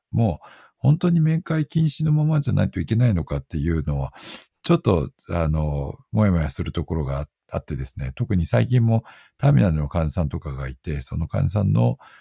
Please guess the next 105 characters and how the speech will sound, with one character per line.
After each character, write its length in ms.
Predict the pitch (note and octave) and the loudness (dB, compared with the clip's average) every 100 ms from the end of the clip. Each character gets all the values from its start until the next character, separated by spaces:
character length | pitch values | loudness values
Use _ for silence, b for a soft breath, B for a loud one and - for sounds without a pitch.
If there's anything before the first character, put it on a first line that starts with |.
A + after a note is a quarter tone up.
| B - | B -2
あ 220 | F#2 E2 | 0 2
の、 100 | E2 | 0
面 200 | E2+ E2+ | 0 0
会 280 | E2+ E2+ D#2+ | 0 0 2
に 220 | F2 D#2 | 0 0
家 140 | G2 | -2
族 420 | D#2+ C#2+ D#2 D2 | -4 -6 -6 -8
来 120 | - E2+ | -4 -2
ら 120 | F2 | 0
れ 60 | |
る 120 | E2 D2+ | -2 -4
ん 40 | |
で 100 | C#2+ | -8
す 80 | - | -14
け 80 | A#1+ | -14
れ 60 | |
ど 80 | B1+ | -12
も、 240 | D2 C#2 - B B B B _ | -8 -10 -12 B B B B _
や 120 | A2 G2 | -4 0
っ 20 | |
ぱ 60 | |
り 80 | G#2 | 0
十 140 | E2 G2+ | 2 2
五 100 | F#2 | 2
分 120 | F2+ | 0
制 200 | - F#2 | 0 0
限 180 | D#2+ C2+ | 0 -4
と 140 | C#2 | -8
か 100 | C2+ | -10
だ 100 | C#2 | -12
っ 60 | - | -10
た 120 | D2 | -8
り 80 | A#1+ | -8
で 100 | G#1+ | -8
す 100 | - | -2
ね、 100 | G#2 | -2
週 180 | - F2 | 0 -2
に 100 | C2+ | -2
一 80 | - | -6
回 200 | F#2 C#2+ | -4 -4
ま 120 | C#2 | -4
で 140 | C2+ | -6
と 140 | C2+ - | -10 -10
か 140 | D#2+ | -10
っ 40 | |
て 160 | - E2 | -10 -10
い 480 | D2 E2+ E2 D#2+ D#2 | -6 -4 -2 -2 -6
う 60 | |
の 160 | - D#2+ | -6 -6
を 380 | D#2 F#2+ F2 C#2+ B B B - | -2 -2 -2 -6 B B B -4
言 140 | F2+ | 2
わ 100 | G2 | 4
ざ 100 | G#2 | 4
る 80 | G#2+ | 2
を 40 | F2 | 2
得 100 | F#2 | 4
な 100 | E2+ | 2
い 40 | |
っ 20 | |
て 160 | C#2 - | 0 -4
い 100 | D#2 | -4
う 60 | D#2 | -4
と 140 | E2 | -6
こ 140 | - | -2
ろ 80 | F2+ | -2
が、 120 | D2 D2 _ _ _ | -2 -8 _ _ _
ち 100 | - | -4
ょ 20 | |
っ 60 | E3 | -2
と 360 | - F#2 D#2+ - _ | 0 0 0 -8 _
も 220 | - G#2+ G2+ | -10 -6 -6
う 20 | |
少 140 | - | -6
し 280 | G2+ F2 D2 _ B B B _ | -6 -4 -6 _ B B B _
緩 160 | G2 | 0
和 100 | A2+ | 0
し 60 | - | 2
て 80 | D3 | 4
も 80 | |
い 20 | C#3 | 6
い 40 | |
ん 20 | |
じ 60 | C#3 | 6
ゃ 20 | |
な 80 | B2+ | 6
い 60 | B2 | 4
か 80 | |
な 160 | A2 B2 | 4 2
っ 40 | |
て 120 | - F2+ | 2 0
い 80 | |
う 20 | E2 | 0
気 140 | E2+ | -2
は 120 | E2 | -2
し 220 | D#2+ - | -2 -8
た 120 | - F#2+ | -4 -4
り 80 | D#2 | -2
し 120 | D#2 | -6
ま 120 | C#2+ | -8
す 80 | - | -8
け 100 | - | -16
れ 60 | |
ど 80 | - | -16
も 80 | - | -8
ね。 280 | E2+ G2 | -2 0